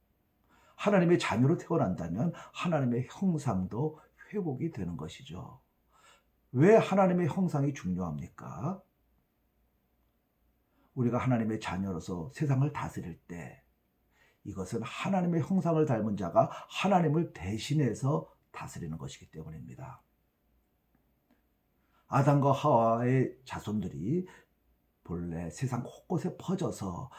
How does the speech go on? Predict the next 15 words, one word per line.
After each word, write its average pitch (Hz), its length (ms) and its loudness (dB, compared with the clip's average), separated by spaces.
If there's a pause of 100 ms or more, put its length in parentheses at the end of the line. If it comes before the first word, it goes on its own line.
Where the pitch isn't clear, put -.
자기 107 260 -6
맡은 147 420 0
지역에서 143 880 0
하나님 110 540 -2
뜻대로 135 540 -4
세상을 127 400 -2
잘 - 420 -8
다스릴 113 380 -4 (100)
때 - 280 -16 (720)
온 165 380 10
세상을 170 340 2
하나님이 160 520 4
친히 175 360 -2
다스린 - 420 -8
것, - 180 -6